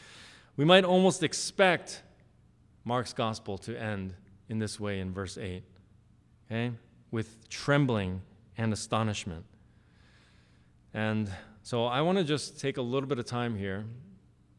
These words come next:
to rehearse the awesome reactions of people to Christ, okay? And you can either jot these down or you can just follow along in your Bibles, okay? Uh, we're gonna start in,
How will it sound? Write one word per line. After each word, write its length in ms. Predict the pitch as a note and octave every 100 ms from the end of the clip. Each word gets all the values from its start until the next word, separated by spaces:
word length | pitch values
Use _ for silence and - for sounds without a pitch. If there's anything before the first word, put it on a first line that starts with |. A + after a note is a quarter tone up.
| _ _ _ -
to 120 | B2
rehearse 680 | A#2+ G#2 D3 B2+ - - - - - - - _ _ -
the 120 | A#2
awesome 760 | G2+ A#2+ C#3 - A#2+ G#2 G2+ - -
reactions 680 | A2+ G#2+ G#2+ A#2 - G#2+ F#2+
of 140 | F#2 -
people 440 | A#2 - F2+ E2+ - -
to 80 | F#2+
Christ, 540 | G#2 F#2+ E2 - - - - - - - -
okay? 160 | A2 A2+ A#2
And 240 | A2 G#2
you 120 | A2 C3
can 160 | D#3
either 200 | D3 B2
jot 300 | G2 A#2 A#2+
these 160 | B2+ G#2+
down 240 | A2+ A#2+
or 160 | A2 G#2
you 80 | G2+
can 220 | G#2+ G2
just 260 | F#2+ - - - - - -
follow 340 | - B2 A#2+
along 340 | A2+ A2 A2+ G#2
in 60 |
your 120 | G#2
Bibles, 540 | G2 G#2 G2+ F2+ E2 -
okay? 260 | G#2+ A2 A2 - - - - -
Uh, 240 | G2+ G2+ G#2
we're 120 | B2
gonna 260 | C3+ B2+ A2+ - - - -
start 340 | - - C3 B2
in, 180 | A2+